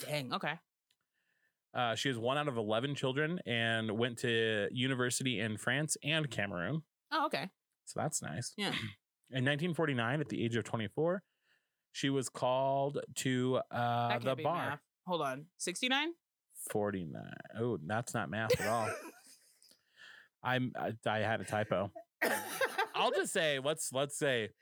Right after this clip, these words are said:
Speaker 2: at the age of
Speaker 1: Twenty-four.
Speaker 2: twenty-four,
Speaker 1: There you go.
Speaker 2: she was called to the bar in Cameroon.
Speaker 1: Okay.
Speaker 2: And she was the first woman in the country to do so.
Speaker 1: Oh, that's right. First lawyer.
Speaker 2: That's not math. <laughs> Absolutely not.
Speaker 1: I was listening.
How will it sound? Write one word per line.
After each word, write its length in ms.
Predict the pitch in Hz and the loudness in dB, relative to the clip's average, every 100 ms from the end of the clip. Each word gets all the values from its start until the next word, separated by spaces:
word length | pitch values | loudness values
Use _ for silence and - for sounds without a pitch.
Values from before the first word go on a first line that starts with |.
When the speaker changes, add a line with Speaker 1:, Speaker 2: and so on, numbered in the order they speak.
| - | -2
Speaker 2:
at 180 | 135 | 0
the 120 | 131 147 | 2 2
age 160 | 170 | 2
of 80 | 117 | 0
Speaker 1:
Twenty-four. 420 | 247 226 233 185 262 | 0 0 0 0 2
Speaker 2:
twenty-four, 120 | 233 | 4
Speaker 1:
There 200 | 214 262 226 | 4 2 2
you 80 | |
go. 140 | 185 170 160 | 0 -4 0
Speaker 2:
she 120 | 151 | 2
was 140 | 143 135 | 2 0
called 280 | 156 147 | 0 0
to 60 | 151 | 0
the 100 | 131 | -4
bar 420 | 113 120 120 107 | 0 2 4 2
in 120 | 107 | -2
Cameroon. 640 | 107 110 101 98 98 104 131 - | -2 0 2 2 2 0 -2 -2
Speaker 1:
Okay. 200 | 180 156 - - - - - - | -2 -2 -4 -12 -20 -20 -20 -8
Speaker 2:
And 100 | 131 | -2
she 120 | 120 143 | 2 4
was 80 | |
the 80 | 123 | 2
first 260 | 120 135 127 | 0 0 2
woman 180 | 123 117 | 0 2
in 60 | |
the 80 | 110 | 0
country 260 | - 107 117 | -2 0 0
to 80 | |
do 180 | 113 104 | 2 0
so. 320 | 101 113 175 - _ - | 2 2 0 -4 _ -6
Speaker 1:
Oh, 300 | - 196 196 | -2 2 2
that's 300 | 185 - 160 | 0 -2 -4
right. 360 | 175 190 180 - | 0 2 0 -2
First 260 | - 175 - | -6 -6 -6
lawyer. 340 | 160 156 151 160 165 | -6 -4 0 2 2
Speaker 2:
That's 200 | 156 135 | 2 2
not 280 | 147 123 117 | 2 2 2
math. 440 | 120 98 117 127 - - 269 - | 0 2 2 0 -2 -2 0 0
<laughs> 320 | 240 127 - | -2 -2 -2
Absolutely 600 | 214 - - 139 135 117 | -2 4 4 4 2 0
not. 280 | 104 113 127 | 0 0 2
Speaker 1:
I 60 | 349 | 2
was 180 | 554 | 2
listening. 380 | 214 185 180 190 | 0 -2 0 0